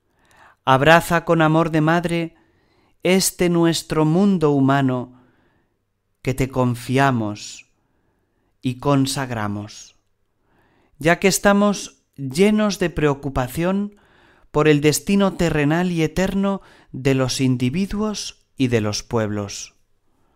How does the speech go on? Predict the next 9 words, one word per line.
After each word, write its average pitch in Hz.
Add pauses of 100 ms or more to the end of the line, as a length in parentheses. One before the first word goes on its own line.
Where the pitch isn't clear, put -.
(600)
Oh 170
corazón 170
inmaculado, 123 (1500)
líbranos 131
del 131
hambre, 139 (240)
de 127
la 127
guerra, 131